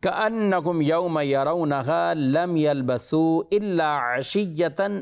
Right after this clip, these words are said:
أَوْ ضُحَاهَا، گویا جس دن وہ اسے دیکھیں گے۔ تو اب کیا سمجھیں گے؟ وہ صرف ایک شام ہے یا ایک دن چڑھے کے وقت کے برابر ہی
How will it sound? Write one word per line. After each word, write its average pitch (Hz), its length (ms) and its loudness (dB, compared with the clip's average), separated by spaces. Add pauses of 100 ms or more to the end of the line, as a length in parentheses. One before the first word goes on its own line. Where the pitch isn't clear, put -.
(140)
أَوْ 165 280 0
ضُحَاهَا، 131 920 0 (600)
گویا 226 220 4
جس 214 380 -2
دن 247 120 2
وہ 220 180 4
اسے 208 240 2
دیکھیں 151 720 -2
گے۔ 151 480 0 (420)
تو 170 120 -2
اب 185 260 -4
کیا 220 160 0
سمجھیں 220 420 -2
گے؟ 240 200 -2 (300)
وہ 160 280 0
صرف 196 460 0
ایک 175 320 0
شام 170 680 -2
ہے 143 300 2
یا 123 180 0
ایک 160 380 0
دن 202 380 -2 (100)
چڑھے 170 320 0
کے 135 160 -2
وقت 151 480 -4 (640)
کے 156 120 2
برابر 143 680 0
ہی 151 320 0